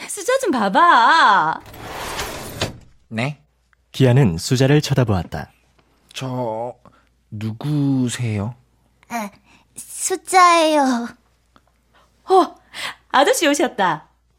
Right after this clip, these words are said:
Speaker 1: 수자 좀 보세요.
Speaker 4: 오셨어요?
Speaker 1: 아저씨, 수자 진짜 이쁘죠?
Speaker 3: 아저씨는 고개를 한번 끄덕이고는 방으로 들어갔다.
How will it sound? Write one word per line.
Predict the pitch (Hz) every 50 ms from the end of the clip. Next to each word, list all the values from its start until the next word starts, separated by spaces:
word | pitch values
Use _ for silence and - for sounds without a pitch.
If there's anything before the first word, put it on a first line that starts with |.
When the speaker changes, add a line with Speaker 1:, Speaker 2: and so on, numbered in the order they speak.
| _ _ - _ - 247
Speaker 1:
수자 | - - 359 - 466 466
좀 | 453 370
보세요. | 233 190 185 - 330 392 480 285 202 165 160 165 202 220 196 175 165 - - - _ _ _ _ _ _ _ _ _ _ _ _ - - - _ -
Speaker 4:
오셨어요? | 277 254 285 320 - 440 - - - - 415 415 415 415 466 480 554 - - _ _ _ _ _ _ _ _ _ _ _ _ _ _ _ _ _ _ _ _ _ _
Speaker 1:
아저씨, | _ 175 185 - 202 - - - 220 180 - - _ _ _ _ _ _ _ _ _ _ _
수자 | - - - - 302 220 240 214 202
진짜 | 202 - - - 254 208 247 311 302 - 262 247
이쁘죠? | 240 262 247 - 285 311 277 285 339 339 285 247 247 277 339 415 415 392 339 269 285 403 539 - _ _ _ _ _ -
Speaker 3:
아저씨는 | 117 110 120 117 - 151 156 160 113 87 90
고개를 | - - 117 110 131 135 143 135
한번 | 120 123 123 131 135 131 123
끄덕이고는 | - 123 - 101 90 92 - 90 92 107 98 76 80 -
방으로 | - - 101 98 98 104 107
들어갔다. | - - 95 - - - - - - -